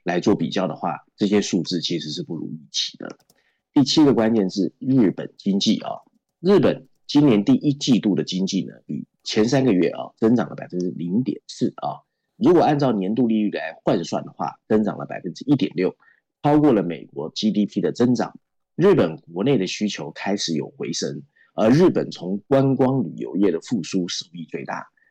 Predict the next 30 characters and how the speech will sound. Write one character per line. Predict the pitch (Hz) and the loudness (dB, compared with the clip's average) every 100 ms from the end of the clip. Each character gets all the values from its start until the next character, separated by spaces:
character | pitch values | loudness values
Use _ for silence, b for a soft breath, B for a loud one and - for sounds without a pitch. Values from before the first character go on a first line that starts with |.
| _ | _
而 | - 110 | 0 4
乐 | 143 | 6
观 | 117 120 123 | 6 4 2
情 | - 85 | -2 -6
绪 | - 92 | -4 -4
已 | - | -4
经 | 82 104 | -6 -4
将 | 107 98 101 - _ _ | 0 0 -2 -8 _ _
日 | 131 131 | 2 4
本 | 90 71 | 4 -2
的 | 76 | -6
东 | - 110 110 | 0 2 2
京 | 107 104 | 2 2
证 | 104 90 | 2 0
交 | 90 85 | -2 -4
所 | - - 73 85 | -8 -14 -8 -6
指 | - - | -6 -8
数 | - - | -2 -2
啊 | 58 - | -2 -14
推 | - 104 | -2 0
到 | 95 | 0
了 | 82 | -2
三 | - - 107 104 | -8 -4 -4 -2
十 | 78 | -6
三 | 92 85 | -6 -6
年 | 80 - | -8 -12
来 | - | -16
的 | - | -8
新 | - 67 - | -8 -8 -10
高。 | 50 50 | -10 -10